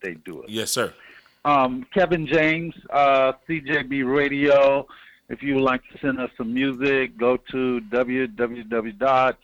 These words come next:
Speaker 1: C J B radio dot com. That's all I have to say, man. God bless. I had fun, man. This was great,
Speaker 2: Yes,
Speaker 1: and
Speaker 2: sir.
Speaker 1: I'm gonna look forward to hearing from everyone next week.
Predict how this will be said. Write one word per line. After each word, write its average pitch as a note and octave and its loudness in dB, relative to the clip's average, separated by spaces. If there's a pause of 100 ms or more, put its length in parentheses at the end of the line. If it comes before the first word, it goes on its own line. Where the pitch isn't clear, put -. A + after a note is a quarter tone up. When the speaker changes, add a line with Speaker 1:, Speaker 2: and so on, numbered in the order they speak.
Speaker 1:
C C#3 -6
J B2+ -2
B A#2+ -4
radio B2 -2 (460)
dot G#2+ -4 (240)
com. E2 -12 (180)
That's - -16
all B2+ -4
I B2 -6
have B2 -8
to - -10
say, A2 -12
man. G#2 -10
God B2+ -2
bless. C3 -2
I C3 -6
had E3 0 (100)
fun, E3+ -2
man. A#2 -4
This C#3 -6
was A#2 -8
great, C3+ -2 (220)
Speaker 2:
Yes, G2+ -14
Speaker 1:
and G#2 -12
Speaker 2:
sir. A2 -6
Speaker 1:
I'm A#2 -6
gonna A#2+ -4
look C3+ -8 (160)
forward C3 0
to A2+ -6
hearing B2+ -4
from A#2+ -10
everyone A2 -8 (640)
next D3+ -10
week. - -12